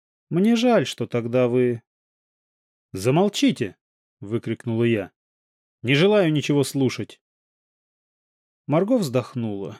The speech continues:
и присела в кресло без приглашения. «Понимаю твою боль и возмущение».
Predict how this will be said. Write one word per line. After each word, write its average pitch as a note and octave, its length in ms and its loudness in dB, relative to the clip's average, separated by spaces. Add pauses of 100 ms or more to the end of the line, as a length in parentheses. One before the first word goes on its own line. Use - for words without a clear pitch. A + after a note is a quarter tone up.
и C3 80 -6
присела B2+ 480 0
в - 80 -20
кресло E3 380 -2
без C3+ 200 -2
приглашения. G#2 800 -6 (1400)
«Понимаю G#3 560 2
твою B2 340 2
боль C#3 360 0
и - 20 2
возмущение». G#2+ 960 -4